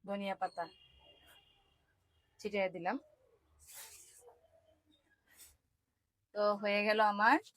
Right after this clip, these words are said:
ইচা মাছের খিচুড়ি, মানে চিংড়ি খিচুড়ি যেটাকে বলে, সেই একটা প্লেটার হয়েছে কিন্তু আজকে, মাশাআল্লাহ। তো চলেন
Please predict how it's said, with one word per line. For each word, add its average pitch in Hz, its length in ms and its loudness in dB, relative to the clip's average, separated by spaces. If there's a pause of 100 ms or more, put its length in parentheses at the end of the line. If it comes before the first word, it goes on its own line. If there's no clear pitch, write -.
(1600)
ইচা 214 300 -6
মাছের 226 580 0 (1040)
খিচুড়ি, 262 380 4
মানে 185 260 -4
চিংড়ি 285 340 8
খিচুড়ি 226 400 4
যেটাকে 190 380 -2
বলে, 180 260 -2 (1600)
সেই 247 380 6
একটা 240 260 2
প্লেটার 196 420 0
হয়েছে 180 320 -6
কিন্তু 170 240 -12
আজকে, 170 300 -10 (160)
মাশাআল্লাহ। 165 640 -6 (720)
তো - 40 -6
চলেন 208 300 0